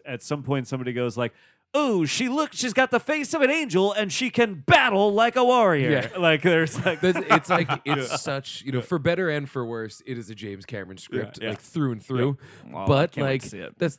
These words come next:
Speaker 2: the other thing is, like, I love James Cameron.
Speaker 1: Yeah.
Speaker 2: And even when he's indulging his worst tendencies,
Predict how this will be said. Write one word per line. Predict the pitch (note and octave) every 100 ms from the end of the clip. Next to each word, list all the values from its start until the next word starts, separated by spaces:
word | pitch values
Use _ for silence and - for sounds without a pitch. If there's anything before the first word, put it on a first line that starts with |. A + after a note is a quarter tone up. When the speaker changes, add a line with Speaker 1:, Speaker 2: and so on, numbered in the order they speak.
| _
Speaker 2:
the | D3 D#3+
other | D#3+
thing | D#3+ F3
is, | D#3+
like, | C3
I | D3
love | F3 A3
James | A#2+ G2 -
Cameron. | G#2+ E2+ F2 D#3
Speaker 1:
Yeah. | - B2+
Speaker 2:
And | - C#3 C#3+ D3+
even | D#3+ D#3+ F#3
when | D#3 C#3
he's | D3 C3+
indulging | C#3+ A#2 B2 A#2+ A#2+ C3
his | B2 A#2
worst | G#2 F#2+ A#2 A#2+ -
tendencies, | G2+ G#2+ A#2 C3+ C#3 C#3 C#3+